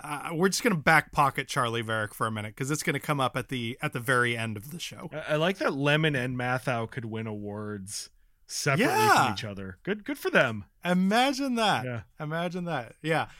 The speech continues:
Speaker 1: But I love this too, that bafta was, like, so into, like, doing, t-, we've had a few of these bafta ties.
Speaker 2: Yeah.
Speaker 1: Uh, but yeah,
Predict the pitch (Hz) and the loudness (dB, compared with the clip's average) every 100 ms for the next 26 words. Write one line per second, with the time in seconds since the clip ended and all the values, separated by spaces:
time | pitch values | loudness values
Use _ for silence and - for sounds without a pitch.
0 | - 190 202 262 247 196 - 202 147 156 | -2 2 4 4 2 0 0 0 2 6
1 | 185 - 196 175 160 147 - - 165 160 | 6 6 -2 0 0 -2 -2 0 2 4
2 | 143 156 151 139 135 127 131 123 160 175 | 2 2 2 2 0 0 -2 -2 -4 -4
3 | 185 208 262 - 196 208 156 120 110 123 | 0 2 2 0 -2 0 2 0 -2 0
4 | 131 - 117 - 120 117 107 143 170 - | 0 0 -6 -2 0 0 -2 -8 -12 -12
5 | 113 113 104 156 131 123 131 147 190 254 | -10 -10 -8 -4 -2 -2 -4 -4 0 2
6 | 156 | 2